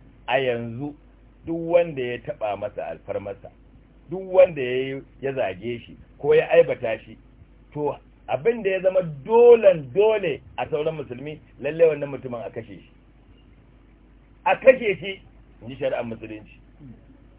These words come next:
Inda manzon Allah yana nan, to, sai a jira shi.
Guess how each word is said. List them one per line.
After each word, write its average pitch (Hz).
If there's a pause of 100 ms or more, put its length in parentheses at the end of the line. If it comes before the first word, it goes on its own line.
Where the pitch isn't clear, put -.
(2250)
Inda 202
manzon 151
Allah 165
yana 135
nan, 90 (1120)
to, 110
sai 147
a 117
jira 143
shi. -